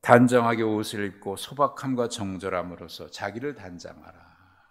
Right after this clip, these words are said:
따은 머리나 금이나 진주나 값으로 하지 말고, 겉에 치장, 화려한 치장이 신경 쓰지 말고, 물론 그거 하지 말라는 게 아니에요.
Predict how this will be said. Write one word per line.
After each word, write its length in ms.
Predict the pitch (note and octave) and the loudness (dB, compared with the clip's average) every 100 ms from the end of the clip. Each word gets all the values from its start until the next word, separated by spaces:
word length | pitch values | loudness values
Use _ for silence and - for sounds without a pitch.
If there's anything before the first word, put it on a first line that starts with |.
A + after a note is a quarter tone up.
| _ _ _ _ _ _ _ _ _ _ _ _ _ _ - - | _ _ _ _ _ _ _ _ _ _ _ _ _ _ -12 4
따은 400 | C3 C#3+ C#3 C3+ | 8 8 6 4
머리나 420 | A#2+ B2 A#2+ A#2 | 2 2 0 -2
금이나 400 | B2 A2+ A2+ A2 | -2 0 0 -2
진주나 540 | - A2+ G2+ G#2 G2 | -2 -2 -2 -2 -4
값으로 560 | - F#2+ - - D#3+ D#3+ | -4 -8 -6 -6 -6 -6
하지 260 | B2+ A#2 | -10 -12
말고, 440 | A2+ - G2+ _ - - _ _ _ _ _ _ _ _ _ _ - | -12 -14 -16 _ -20 -20 _ _ _ _ _ _ _ _ _ _ -6
겉에 360 | - C3 D3+ | 0 0 -2
치장, 760 | - - B2+ B2+ A#2+ A2+ A2 A#2 | -4 -6 -2 0 0 0 -8 -20
화려한 420 | - C3 C3+ A#2+ | -18 -10 -6 -6
치장이 460 | - - C#3+ C3 C#3 | -6 -8 -6 -6 -6
신경 340 | B2+ B2+ C#3 | -8 -10 -8
쓰지 300 | B2+ C3 A#2+ | -8 -10 -10
말고, 720 | B2+ A#2+ A#2 B2 D#3 F#3+ - _ _ _ _ - | -6 -4 -4 -4 -4 -4 -10 _ _ _ _ -8
물론 220 | F3 G#3+ | 0 0
그거 180 | D#3 D#3+ | 0 -4
하지 220 | - F#3+ | -4 -2
말라는 460 | E3+ A2+ A2+ B2 C3+ | 2 2 2 -4 -6
게 80 | |
아니에요. 300 | C3+ F#2+ F#2 | -8 -10 -16